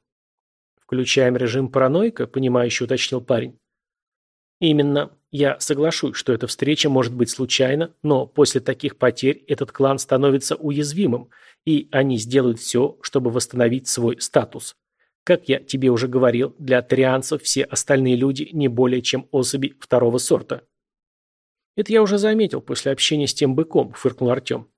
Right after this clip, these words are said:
"Кстати, не советую выводить его из себя. Может последовать вызов на поединок. Учти, это профессиональный воин".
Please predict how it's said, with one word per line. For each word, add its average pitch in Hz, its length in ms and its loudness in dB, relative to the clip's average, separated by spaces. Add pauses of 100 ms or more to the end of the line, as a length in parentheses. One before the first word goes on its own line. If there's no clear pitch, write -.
(640)
"Кстати, - 600 -2
не 156 140 -2
советую 139 580 2
выводить 127 540 0
его 131 240 2
из - 220 -4
себя. 131 360 -4 (340)
Может 135 360 0
последовать 147 580 0
вызов 127 440 0
на 143 140 0
поединок. 139 640 -6 (140)
Учти, 143 400 -2
это 139 360 0
профессиональный 131 1000 0
воин". 139 360 2